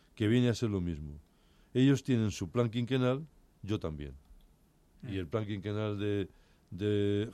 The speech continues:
Speaker 1: Harry Lime es criminal y siniestro, como si nuestros oyentes se animan este fin de semana a ver la película que está en todas las plataformas.
Speaker 2: Pues deberían animarse, porque es muy buena
Speaker 1: Y la
Speaker 2: la película.
Speaker 1: fotografía en blanco y negro de
Speaker 2: Es
Speaker 1: un
Speaker 2: muy buena
Speaker 1: expresionismo
Speaker 2: película.
Speaker 1: extraordinario. El tercer hombre, Carlos Reed,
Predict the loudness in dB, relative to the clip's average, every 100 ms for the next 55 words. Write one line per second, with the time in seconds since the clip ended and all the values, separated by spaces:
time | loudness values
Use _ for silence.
0 | -4 -2 0 0 -2 -2 -4 -4 -12 _
1 | -6 -4 -2 -2 -2 -4 -10 _ _ _
2 | -10 -6 -2 -2 -2 -4 -8 -8 -20 _
3 | -18 -4 -2 0 -2 -4 -4 -4 -8 -10
4 | -6 -4 -4 -4 -6 -4 -4 -4 -4 -6
5 | -6 -4 -4 -4 -6 -6 -6 -6 -6 -6
6 | -4 -6 -10 -20 -20 _ -6 -4 -2 -4
7 | -4 -6 -6 -4 -4 -6 -8 -6 -6 -8
8 | -10 -10 -10 -12 -12 -12 -14 -16 -12 -10
9 | -10 -12 -6 -2 0 0 0 0 -2 -4
10 | -4 -6 -6 -6 -6 -6 -6 -6 -4 -2
11 | -2 0 0 0 0 0 0 -2 -2 0
12 | 0 -2 -2 -2 -2 -2 -2 -2 -2 -4
13 | -6 -6 -6 -6 -6 -4 -4 -2 -2 0
14 | -2 -4 -4 -4 -4 -4